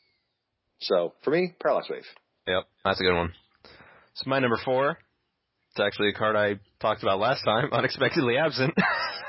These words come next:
Speaker 1: Oh, yeah, Unexpectedly Absent, sure.
Speaker 2: So I guess I could probably say just the same thing. It's just very versatile, super underrated, I find. People just tend, yeah, not super underrated, but, like, at least in, like, Moto Cube, people just pass that thing all day, and I'm just like, "Okay, free,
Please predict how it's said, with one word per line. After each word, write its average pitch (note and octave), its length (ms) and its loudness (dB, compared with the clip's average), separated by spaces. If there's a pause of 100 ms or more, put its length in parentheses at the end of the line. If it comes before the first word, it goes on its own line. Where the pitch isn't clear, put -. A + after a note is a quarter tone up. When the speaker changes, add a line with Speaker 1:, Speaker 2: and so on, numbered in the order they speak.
(140)
Speaker 1:
Oh, A#3+ 140 2
yeah, A3+ 220 0
Unexpectedly E3 440 -4
Absent, - 280 -2
sure. D3 240 0 (420)
Speaker 2:
So A#2 320 2
I A2 120 0
guess F2+ 180 0 (320)
I G#2 80 2
could G#2 180 -8
probably A#2+ 220 0
say G#2+ 160 2
just G2 160 -2
the G2+ 80 -2
same G#2 240 0
thing. G#2 220 2
It's F2 100 -2
just F2+ 160 -2 (100)
very G#2 220 0
versatile, A#2 580 -2 (260)
super F#3+ 560 -2
underrated, F#2+ 640 2
I E2+ 120 2
find. F2 240 -6
People G2 220 -2
just - 160 -10
tend, F2 200 -2 (220)
yeah, G3+ 60 0
not E3+ 120 0
super A2 340 2
underrated, F2+ 340 2
but, F#2 120 0 (380)
like, F#2+ 220 0 (200)
at - 60 2
least F3 180 0
in, E3+ 80 0
like, G2+ 140 0
Moto F2+ 320 2
Cube, F2 300 -2
people G#2+ 240 -2
just F2+ 180 -8
pass E2+ 280 0
that F2 140 -2
thing F2 140 -2
all E2 140 2
day, E2 180 2
and D#2 100 -2
I'm D#2+ 60 -6
just - 120 -8
like, D2+ 160 -4
"Okay, A#2 480 0 (120)
free, A2+ 400 2